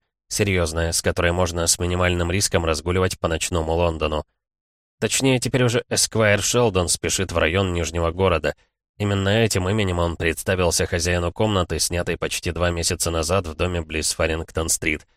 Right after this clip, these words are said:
Здорово тогда Жан придумал. М-да. Тогда в Амьене все казалось ясно и просто. Двумя месяцами ранее.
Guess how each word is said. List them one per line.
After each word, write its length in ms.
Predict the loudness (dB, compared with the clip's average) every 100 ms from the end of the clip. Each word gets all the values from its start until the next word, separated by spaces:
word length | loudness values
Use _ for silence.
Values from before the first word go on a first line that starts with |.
| _ _ _ _
Здорово 480 | -6 0 2 4 2
тогда 240 | 0 -2
Жан 260 | 0 0 0
придумал. 600 | -2 0 0 0 -4 -6 _ _ _ _ _ _
М-да. 580 | -10 -6 -2 0 0 -2 _ _ _ _ _ -4
Тогда 380 | -4 2 2
в 60 | 4
Амьене 480 | 2 2 -2 -2 -2
все 200 | -2 -2
казалось 540 | 0 2 2 2 0
ясно 360 | 0 0 0 -2
и 100 | -4
просто. 560 | 0 2 2 0 -2 -4 _ _ _ _ _ _ _ _ _ _ _ _ _ _ _
Двумя 440 | -4 2 4 4
месяцами 540 | 4 4 2 2 2 4
ранее. 480 | 2 2 -2 -8